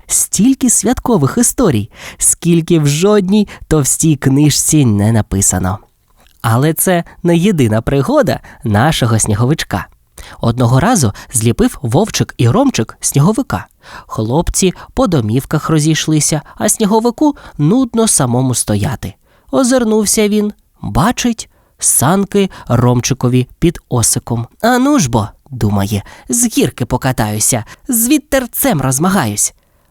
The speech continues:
Узяв він санки і пішов до яру. А яр глибокий, весь кущами заріс.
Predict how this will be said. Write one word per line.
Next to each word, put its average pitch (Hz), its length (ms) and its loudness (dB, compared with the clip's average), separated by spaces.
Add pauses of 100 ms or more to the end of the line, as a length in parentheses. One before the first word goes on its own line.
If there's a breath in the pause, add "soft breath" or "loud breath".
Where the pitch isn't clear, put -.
(120)
Узяв 160 500 2
він 214 220 0
санки 214 640 0
і 294 140 2
пішов 143 600 0
до 131 140 2
яру. 104 440 -2 (380 loud breath)
А 107 140 -2
яр 107 320 0
глибокий, 110 760 0 (220 loud breath)
весь 113 300 0 (140 loud breath)
кущами 151 640 0
заріс. 117 480 -2